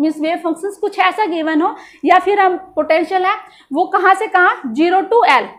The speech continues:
अब देखो, इससे related है futures में कैसे question आ सकता है, क्योंकि question है, अ, sorry, जो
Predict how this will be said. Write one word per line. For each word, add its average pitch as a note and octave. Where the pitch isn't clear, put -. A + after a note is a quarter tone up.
अब -
देखो, A4+
इससे G#4+
related F4+
है F#4
futures F#4
में F4+
कैसे D4
question D4+
आ D4+
सकता D4
है, A4+
क्योंकि E4+
question D#4+
है, D#4
अ, C#4
sorry, D#4
जो D4+